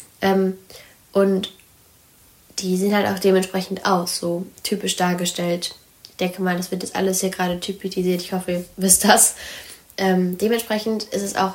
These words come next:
für Ruby schwierig gewesen, auf die Schule zu kommen. Und die sind jetzt auch in ihrem letzten Schuljahr und die möchten halt danach natürlich auf die, äh, Universität gehen.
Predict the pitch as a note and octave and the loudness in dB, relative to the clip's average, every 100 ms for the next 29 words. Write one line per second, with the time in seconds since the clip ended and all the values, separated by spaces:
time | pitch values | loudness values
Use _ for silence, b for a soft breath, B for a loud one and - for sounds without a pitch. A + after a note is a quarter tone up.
0 | - - - G3+ A3+ B3+ A#3+ - G#3 G#3+ | -8 -12 -4 0 4 4 2 2 0 0
1 | - G3 F#3 F#3 F#3 F#3 - _ _ _ | -2 0 2 2 -2 -4 -8 _ _ _
2 | _ - - - G3 G3+ A#3 A#3 A3 - | _ -20 -12 -8 -4 -2 0 0 0 -6
3 | - F#3+ G3+ B B B B B G#3+ G#3 | -2 0 0 B B B B B -2 0
4 | G3+ B B B - G#3 B3 B3 A3 G#3+ | -2 B B B -4 2 4 4 0 -2
5 | G3 G3 G3 G3 - G3+ - C4 D4+ A3+ | -2 0 2 4 4 4 2 2 2 2
6 | G#3 G3+ G3+ G3+ G3+ F#3+ F#3 F#3 F#3 F#3 | -2 -2 -2 -4 -4 -2 0 0 0 -4
7 | F#3+ F#3+ F3 F3+ F#3 - - _ - F3+ | -4 -6 -8 -8 -8 -10 -14 _ -6 -4
8 | F3 - A3 A3 F#3 - - B3+ B3+ A#3+ | -4 -2 2 2 2 -2 2 2 6 4